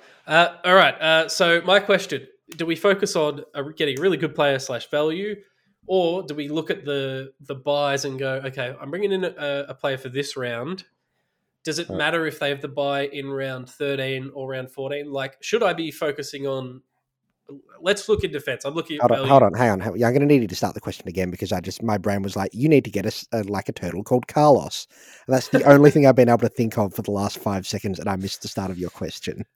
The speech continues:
Speaker 1: Should I look at, I'll use Luke McDonald as an example, right?
Speaker 2: Yep.
Speaker 1: He's a value pick. He's been scoring well. I'm not gonna actually bring him in, but, uh, as an example. Because he plays both this week and next week.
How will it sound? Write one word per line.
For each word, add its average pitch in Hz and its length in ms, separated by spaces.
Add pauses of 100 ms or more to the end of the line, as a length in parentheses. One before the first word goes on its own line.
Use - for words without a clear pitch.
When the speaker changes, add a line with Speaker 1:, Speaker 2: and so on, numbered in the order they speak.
(2250)
Speaker 1:
Should 262 280
I 226 140
look 175 220
at, 143 280 (760)
I'll 156 140
use 165 220
Luke 160 180
McDonald 127 460
as 123 120
an 113 80
example, 110 420
right? 131 220 (140)
Speaker 2:
Yep. 110 180 (120)
Speaker 1:
He's 175 180
a 160 40
value 139 300
pick. 131 240
He's 127 120
been 120 120
scoring 120 340
well. 113 380 (140)
I'm 135 100
not 143 200
gonna 127 160
actually 120 260
bring 120 160
him 113 140
in, 113 140
but, 113 220 (320)
uh, - 160
as 139 160
an 123 100
example. 113 420 (1120)
Because 147 340
he 190 240
plays 160 340
both 135 280
this 175 220
week 151 260
and 143 220
next 120 260
week. - 220